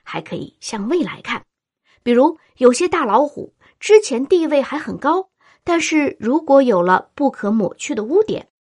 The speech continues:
那么可能将来有一天忽然就成了阶下囚。总之吧，陀螺意味着一种动态生长的过程，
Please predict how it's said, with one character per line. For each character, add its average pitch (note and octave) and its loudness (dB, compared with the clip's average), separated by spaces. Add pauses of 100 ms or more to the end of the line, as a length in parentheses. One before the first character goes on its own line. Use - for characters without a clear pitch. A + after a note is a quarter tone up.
那 F4+ 2
么 F4+ 4
可 C4+ -4
能 B3 2
将 G4 0
来 A3 0
有 G#3 0
一 E3 -8
天 A3+ -4 (100)
忽 - 0
然 G3+ 2
就 G3 -2
成 - -12
了 - -4 (140)
阶 F#3 -4
下 F3+ -12
囚。 - -18 (540)
总 F3 -12
之 D4 -4
吧， G#3 2 (200)
陀 D#4 0
螺 C4+ 8
意 D4 2
味 C4 6
着 A#3+ 0
一 A#3 -2
种 F#3+ -4 (180)
动 E4 4
态 F#3 -6
生 D4+ -4
长 B3 -14
的 D3+ -20
过 F#4 0
程， - -10